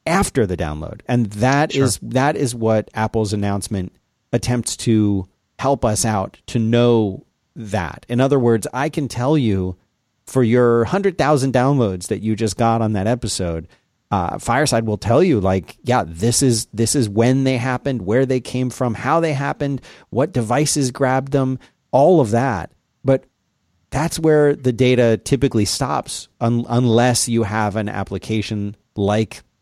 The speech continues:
Speaker 1: the new version of Podcast, which is going to report back on your behaviors to the mothership, and podcasters can now go in and, and see that. And,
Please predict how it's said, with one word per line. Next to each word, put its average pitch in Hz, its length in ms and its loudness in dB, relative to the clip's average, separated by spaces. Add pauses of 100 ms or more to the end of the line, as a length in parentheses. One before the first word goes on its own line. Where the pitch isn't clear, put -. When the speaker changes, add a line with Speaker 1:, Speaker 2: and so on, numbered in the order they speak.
(100)
Speaker 1:
the 107 80 -2
new 104 400 0
version 101 340 -2
of 87 220 -6
Podcast, 110 560 -4
which 101 180 -4
is 95 100 -6
going 107 260 -2
to 101 260 -2
report 98 640 -4
back 104 420 -4 (680)
on 110 120 2
your 107 120 0
behaviors 107 720 0
to 101 580 -2 (140)
the 101 80 -6
mothership, 104 640 -2 (600)
and 98 460 -2
podcasters 95 580 -4
can 98 140 -6
now 87 200 -4
go 85 200 -6
in 80 300 -8
and, 80 420 -12
and 82 220 -10
see 101 240 -4
that. 69 320 -10
And, 110 240 -6